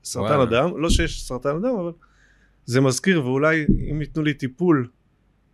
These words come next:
Speaker 1: כימותרפי שמתאים ל-, לסרטן הדם,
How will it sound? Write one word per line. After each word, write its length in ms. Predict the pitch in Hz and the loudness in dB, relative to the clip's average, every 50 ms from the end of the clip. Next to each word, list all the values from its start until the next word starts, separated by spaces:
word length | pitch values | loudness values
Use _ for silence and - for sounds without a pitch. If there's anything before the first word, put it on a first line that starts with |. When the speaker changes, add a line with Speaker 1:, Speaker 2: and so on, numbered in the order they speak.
| _ _ _ - | _ _ _ -10
Speaker 1:
כימותרפי 720 | - - 151 147 151 - 143 131 127 139 139 - 131 117 98 | -2 2 4 4 4 4 2 2 2 0 0 -2 -6 -6 -6
שמתאים 680 | - - 123 110 110 110 107 107 107 - - 135 135 | -6 -8 -8 -8 -8 -10 -12 -14 -14 -10 -8 -6 -4
ל-, 40 | 131 127 131 135 131 127 123 123 123 | -4 -4 -4 -6 -8 -6 -6 -6 -6
לסרטן 360 | 117 - - 135 123 156 160 | -6 -6 -8 -6 -4 -4 -2
הדם, 220 | 170 170 196 214 | -2 0 0 0